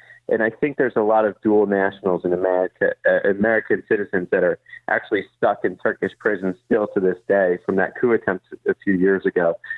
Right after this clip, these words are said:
Um, so we're still kind of fighting over that. Uh, but in, in terms of, of Tur-, we sanctioned, uh, two high-ranking Turkish officials. Uh, we did not sanction the president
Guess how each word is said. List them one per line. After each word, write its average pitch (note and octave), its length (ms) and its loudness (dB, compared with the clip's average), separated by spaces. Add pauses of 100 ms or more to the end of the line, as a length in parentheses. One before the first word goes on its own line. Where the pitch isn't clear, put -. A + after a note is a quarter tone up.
(400)
Um, F#2+ 380 -2 (340)
so C#3 80 0
we're C3 180 -4
still D3+ 220 2
kind C3 220 -2
of G#2+ 120 -6
fighting A2 300 0
over F#2+ 260 2
that. G2 460 2 (600)
Uh, F#2 540 0 (240)
but A2 160 2
in, G#2+ 220 0
in B2+ 160 2
terms D#3 320 0
of, A#2+ 180 2
of G2+ 160 0 (100)
Tur-, B2+ 300 0 (800)
we A#2+ 260 0
sanctioned, D3 560 0
uh, F#2+ 160 4 (180)
two B2 280 2
high-ranking A2 640 0
Turkish - 380 -4
officials. G#2+ 640 0 (540)
Uh, G2+ 280 2
we G#2+ 140 2
did B2 140 2
not C#3 240 -2
sanction B2+ 260 -2
the G#2+ 80 -4
president G#2 640 0